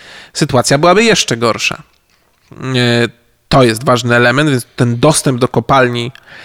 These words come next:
e, będących na Górnym Śląsku był bardzo ważny. Ale, e, sprawa Górnego Śląska miała jeszcze jeden wymiar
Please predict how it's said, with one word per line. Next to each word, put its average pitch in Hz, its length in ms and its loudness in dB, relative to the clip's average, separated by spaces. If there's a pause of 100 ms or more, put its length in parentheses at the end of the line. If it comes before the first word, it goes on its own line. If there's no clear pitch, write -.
(180)
e, 117 380 2
będących 123 540 0
na 123 120 0
Górnym 120 300 0
Śląsku 117 400 -2
był 117 160 0
bardzo 113 320 0
ważny. 110 360 -6 (920)
Ale, 170 640 2
e, - 20 -20 (380)
sprawa 180 400 0
Górnego 185 320 0
Śląska 156 400 0
miała 151 200 2
jeszcze 135 220 0
jeden 143 240 2
wymiar 117 440 -4